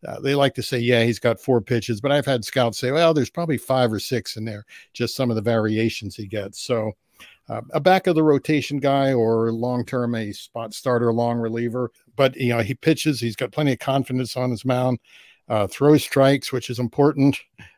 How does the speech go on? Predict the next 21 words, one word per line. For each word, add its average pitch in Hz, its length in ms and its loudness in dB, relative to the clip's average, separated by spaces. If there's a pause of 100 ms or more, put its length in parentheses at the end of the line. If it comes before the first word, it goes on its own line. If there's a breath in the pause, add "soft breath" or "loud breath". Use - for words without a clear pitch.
(120)
and 113 480 0
his 120 220 -2
fastball 139 480 4
has 110 200 0
life. 113 500 0
So 123 240 2
th-, 123 160 -4
that's 160 340 0
those 165 300 2
three 156 280 2
that, 127 300 -2
uh, 127 300 0 (400 soft breath)
really 165 260 4
have 131 140 -2
done 131 560 -2
pretty 151 160 0
well 143 220 8
this 117 200 0
year 113 140 -4
so 110 180 -2
far. 101 320 -4